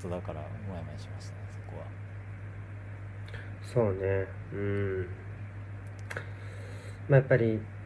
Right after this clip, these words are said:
Speaker 2: プラスで、やっぱそういうやり方を敷ける余裕があったのも、やっぱりセットプレーとピーケーでのセンス、まあ、そのリードがあったっていうのももちろん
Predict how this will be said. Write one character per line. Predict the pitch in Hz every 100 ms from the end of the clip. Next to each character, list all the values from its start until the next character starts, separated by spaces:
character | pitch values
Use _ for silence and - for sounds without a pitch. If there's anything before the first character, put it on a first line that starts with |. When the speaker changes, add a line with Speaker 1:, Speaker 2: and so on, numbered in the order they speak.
| - -
Speaker 2:
プ | -
ラ | 123
ス | 117 - 135 123
で、 | 127 127 120
や | - -
っ | -
ぱ |
そ | 135 151
う |
い | 151
う |
や | 147
り | 147
方 | 147 143 143
を | 143 143 143 143 139 139
敷 | 139 - -
け | 143 139 139 139 139 135
る | 135
余 | 127
裕 | 131 131
が | 139
あ |
っ |
た | 143
の | 120
も、 | 104
や | 98
っ | -
ぱ |
り | 101
セ | 98
ッ | - - - - - - -
ト | 107
プ | -
レ | 113
ー | 104
と | 101 98 101
ピ | -
ー | 101
ケ | - 113
ー |
で | 104
の | 98
セ | 95
ン | - 104
ス、 | - - - -
ま | 107 -
あ、 |
そ | -
の | - - - 104 - 104
リ | 113 110
ー |
ド | 117 143 - - -
が | 101
あ |
っ | 98 -
た | -
っ |
て | - 185
い |
う | 185
の | 101
も | 92 95
も |
ち | -
ろ |
ん | 92